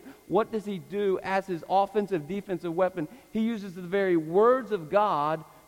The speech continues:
to defend himself. He could have used anything. He could have used a rock, a shield, I, whatever he used. No, he went and said, "No, this is what God's word says. This is my strength. This is my hope. This is my protection."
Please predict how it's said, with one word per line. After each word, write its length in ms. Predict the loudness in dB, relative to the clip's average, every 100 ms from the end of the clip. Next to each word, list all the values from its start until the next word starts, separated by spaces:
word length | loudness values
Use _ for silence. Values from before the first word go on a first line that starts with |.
| -6
to 240 | -4 -2
defend 640 | 0 -2 -2 0 2 2 0
himself. 680 | -2 -2 0 0 0 -2 -10 -20 _ _ _ _ _ _ _ _ _ _ -4
He 80 | -2
could 140 | 0
have 100 | 2
used 220 | 0 0
anything. 400 | -2 0 -2 -4
He 40 | -4
could 120 | -6
have 80 | -4
used 260 | -6 -2
a 40 | -2
rock, 480 | 0 -2 -4 -2
a 60 | -2
shield, 460 | -2 -6 -2 2 2
I, 300 | 0 -4 0
whatever 420 | 2 2 2 0
he 100 | -4
used. 280 | -4 -6 -10 -6
No, 140 | -2 0
he 180 | 0 -2
went 280 | -4 -2
and 100 | -4
said, 220 | 0 0 2
"No, 240 | 2 2 -2 -4 -2
this 160 | -2
is 100 | 0
what 160 | -2 0
God's 280 | 0 0 0
word 280 | 0 0
says. 420 | -4 -4 -2 -2 -6 -18 _ _ _ _
This 160 | -4 -4
is 140 | -2
my 140 | 0 0
strength. 480 | -2 -2 0 0 -2
This 120 | -4
is 120 | 0
my 180 | 0 0
hope. 320 | 2 2 2
This 160 | -2 -2
is 80 |
my 160 | -2 0
protection." 640 | -2 -10 -12 -12 -14 -20